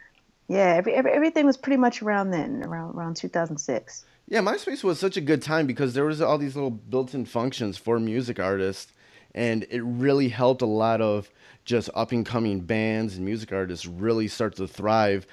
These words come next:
Speaker 2: not only in their o-, own area, but elsewhere around the globe.
Speaker 1: Yeah, for sure. I mean, there, there was no, I mean, y-, you have to think about the internet in, in, in general and how we were using it to communicate.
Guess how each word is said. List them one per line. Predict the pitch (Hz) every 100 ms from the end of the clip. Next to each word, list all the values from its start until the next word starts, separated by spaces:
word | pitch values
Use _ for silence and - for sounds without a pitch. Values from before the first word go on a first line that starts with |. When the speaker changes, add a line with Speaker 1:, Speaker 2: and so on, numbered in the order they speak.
| - -
Speaker 2:
not | 131 160
only | 175 151
in | 135
their | 113
o-, | 120 123 -
own | 127 117
area, | - 110 131 107 98 98
but | 87 104 98 95 - - - _ _ -
elsewhere | 101 135 104 92 90
around | 104
the | 101
globe. | 85 104 107 - 87 _ _ _ _ _ _ _
Speaker 1:
Yeah, | 403 427
for | 427
sure. | 392 427 247
I |
mean, | 220 247 226 -
there, | 254 240 -
there | 233 247
was | 240 240
no, | 220 226 226 208 196 190 _ _ _ _ _ _ _ -
I |
mean, | 254 247
y-, | 220 - -
you | 226 302
have | 294
to |
think | 269 254
about | 254 202 190 - _
the | 190
internet | - 196 196 175 165 -
in, | 165
in, | - 170
in | 170 175
general | 185 170 - 110
and | 170
how | 175 165
we | 165 165
were |
using | 170 175 170 165
it | 139
to | -
communicate. | - - 175 170 156 - 127